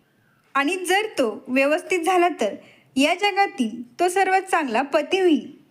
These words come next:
कारण तो दिसायलाही चांगला होता. पैशांची काही कमी नव्हती. घरसुद्धा त्याचे स्वतःचे होते. माझी लाईफ मस्त सेट झाली असती, पण तो माझ्याशी बोलत नव्हता.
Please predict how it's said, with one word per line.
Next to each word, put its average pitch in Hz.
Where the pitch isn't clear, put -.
कारण 320
तो 226
दिसायलाही 320
चांगला 311
होता. 349
पैशांची 370
काही 294
कमी 311
नव्हती. 330
घरसुद्धा 302
त्याचे 311
स्वतःचे 339
होते. 370
माझी 285
लाईफ 233
मस्त 302
सेट 370
झाली 370
असती, 359
पण 370
तो 403
माझ्याशी 415
बोलत 311
नव्हता. 339